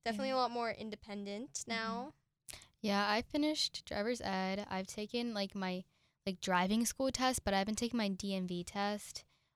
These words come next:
Speaker 2: or my knowledge test.
Speaker 1: Wait, you took the drive-, oh, the driving school test.
Speaker 2: Yeah,
Speaker 1: Yeah,
Speaker 2: the driving
Speaker 1: yeah,
Speaker 2: school
Speaker 1: yeah, yeah.
Speaker 2: test. So, like, basically, but also I'm not in a rush because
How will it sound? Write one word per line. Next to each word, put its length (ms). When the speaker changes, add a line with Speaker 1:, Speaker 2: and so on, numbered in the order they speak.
Speaker 2:
or 120
my 120
knowledge 520
test. 480
Speaker 1:
Wait, 120
you 120
took 240
the 100
drive-, 460
oh, 160
the 140
driving 400
school 380
test. 100
Speaker 2:
Yeah, 280
Speaker 1:
Yeah, 120
Speaker 2:
the 60
driving 180
Speaker 1:
yeah, 60
Speaker 2:
school 100
Speaker 1:
yeah, 40
yeah. 80
Speaker 2:
test. 160
So, 100
like, 260
basically, 760
but 80
also 280
I'm 80
not 180
in 100
a 100
rush 360
because 560